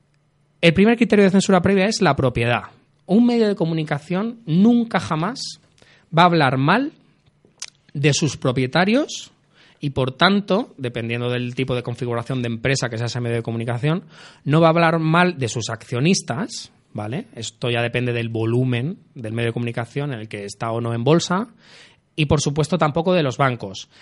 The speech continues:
Y no va a hablar mal de los bancos, esté, eh, de forma preventiva,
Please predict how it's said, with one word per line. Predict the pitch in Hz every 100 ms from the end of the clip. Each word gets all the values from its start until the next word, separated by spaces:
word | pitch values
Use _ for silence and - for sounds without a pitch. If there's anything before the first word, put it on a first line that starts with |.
| - _ _ _ _ _ _ _
Y | 175 180
no | 220
va |
a | 240
hablar | 247 233
mal | 226 240
de | 233
los | 220 208
bancos, | 226 226 226 190 - - _ _ _ _ _ -
esté, | 147 - - 202 202 196 190 180 147 131 _ _ -
eh, | 151 147 143 139
de | 139 147
forma | - 214 208
preventiva, | 196 175 151 214 196 185 -